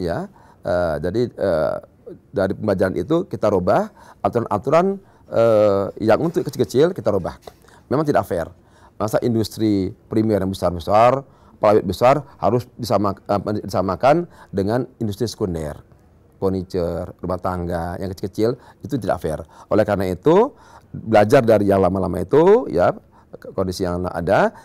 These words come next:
kita rubah di dalam, eh, Permenhub empat puluh lima tahun dua ribu dua belas, plus juga aturan ininya, Perdijan delapan tahun dua ribu dua belas.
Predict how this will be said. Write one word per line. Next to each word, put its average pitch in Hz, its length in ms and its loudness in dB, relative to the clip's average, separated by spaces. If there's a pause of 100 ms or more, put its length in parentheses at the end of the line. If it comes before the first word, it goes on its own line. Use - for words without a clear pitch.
kita 139 400 2
rubah 127 400 4
di 110 80 -2
dalam, 98 320 0 (800)
eh, 85 340 2
Permenhub 101 460 -4
empat 98 160 -2
puluh 92 80 -2
lima 98 160 -4
tahun 92 160 -4
dua 90 80 -6
ribu 90 100 -6
dua 87 140 -6
belas, 165 160 0 (320)
plus 180 400 0 (240)
juga 104 320 0
aturan 101 400 0
ininya, 90 240 -6
Perdijan 95 400 -4
delapan 120 420 -2
tahun 92 160 -4
dua 98 80 -2
ribu 92 140 -4
dua 87 80 -4
belas. 87 320 -10